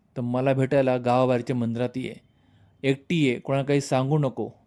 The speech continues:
आणि जर काही तू असं काही कोणाला सांगितलं वगैरे, मला कळालं, तर तुला तिथेच ढगात पाठवेल." आणि मित्रांनो, आता उद्या खरंच जानकी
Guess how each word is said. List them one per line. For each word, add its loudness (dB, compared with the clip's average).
आणि -6
जर 2
काही 0
तू -2
असं -4
काही 0
कोणाला -4
सांगितलं -2
वगैरे, 0
मला -2
कळालं, 4
तर -10
तुला -2
तिथेच -2
ढगात 0
पाठवेल." -4
आणि -6
मित्रांनो, -2
आता 0
उद्या 2
खरंच 2
जानकी -2